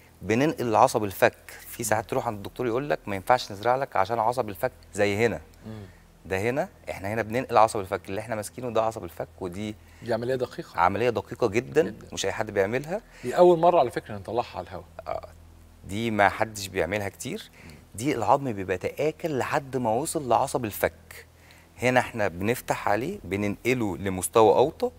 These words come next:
Speaker 1: وبنزرع مكانه، وبتبقى زراعات ناجحة ما شاء الله بدون أي مساس لعصب الفك.
Speaker 2: مهم.
Speaker 1: ودي من أدق العمليات. فكل دي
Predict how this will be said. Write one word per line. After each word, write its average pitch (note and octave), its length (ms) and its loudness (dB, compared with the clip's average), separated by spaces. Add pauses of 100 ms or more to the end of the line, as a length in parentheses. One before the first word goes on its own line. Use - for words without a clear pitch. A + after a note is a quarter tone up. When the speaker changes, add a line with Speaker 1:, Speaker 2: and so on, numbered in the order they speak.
Speaker 1:
وبنزرع A2+ 520 0
مكانه، C#3 460 -4 (420)
وبتبقى F#2+ 280 0
زراعات G2+ 360 4
ناجحة A#2 300 2
ما G#2 100 -2
شاء - 180 -2
الله A#2+ 260 -4 (140)
بدون A2 540 -4 (140)
أي C3+ 240 -2
مساس A#2+ 500 -4
لعصب G2 300 -8
الفك. - 260 -12 (300)
Speaker 2:
مهم. G#2 120 -12 (480)
Speaker 1:
ودي F#2+ 220 -4
من B2+ 220 0
أدق G#2 360 2
العمليات. E2 360 0
فكل E3+ 480 2
دي D#3 200 -8